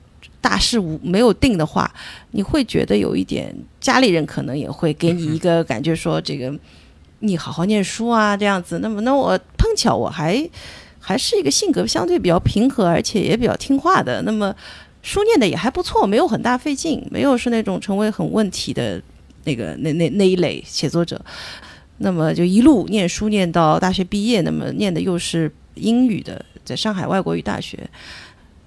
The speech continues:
Speaker 1: 就顺理成章地进了。当然，也就是说顺理成章一定也是有个人选择啦，就是我选择的，其实我当时的工作方向应该也可以商业啊之类都可以，甚至电视台啊，这，这类更加，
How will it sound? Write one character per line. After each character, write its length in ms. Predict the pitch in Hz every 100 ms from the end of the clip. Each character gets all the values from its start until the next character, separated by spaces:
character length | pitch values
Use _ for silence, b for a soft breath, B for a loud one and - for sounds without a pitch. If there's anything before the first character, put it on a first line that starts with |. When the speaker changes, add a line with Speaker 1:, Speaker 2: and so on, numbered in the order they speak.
| -
Speaker 1:
就 80 |
顺 120 | 311 - 523
理 100 | 190
成 240 | - 185
章 200 | 226 302
地 120 | 330 240
进 280 | - 302
了。 360 | 233 175 165 170 185 - b -
当 120 | 359
然， 100 | 320 B B
也 120 | 247
就 60 |
是 40 | 339
说 160 | 359
顺 160 | 330 381
理 100 | 240
成 160 | 190 220
章 140 | 254
一 80 | 233
定 140 | 285
也 100 | 254
是 120 | 185 240
有 120 | 175
个 160 | 233
人 140 | 208 214
选 240 | 220 151
择 220 | 147 110
啦， 120 | 165 156
就 120 | 208
是 60 | 208
我 100 | 202
选 220 | 214 147
择 160 | 175 180
的， 160 | 208
其 160 | 196 208
实 60 |
我 100 | 214
当 220 | 170 196 208
时 160 | 202
的 80 | 180
工 180 | 202 214
作 100 | 214
方 200 | 220 226
向 160 | 233
应 100 | 196
该 140 | 196 202
也 80 | 143
可 100 | 214
以 100 | 208
商 240 | - 208
业 160 | 226 208
啊 160 | 180
之 140 | 175 185
类 140 | 185
都 120 | 190
可 220 | 240 -
以， 220 | 277 214 - B B B -
甚 140 | - 262
至 120 | 202
电 160 | 254
视 80 | 226
台 160 | 180 143
啊， 200 | 175 180
这， 120 | - 208
这 180 | 226
类 120 | 196 175
更 200 | - 233
加， 420 | 214 208 208 185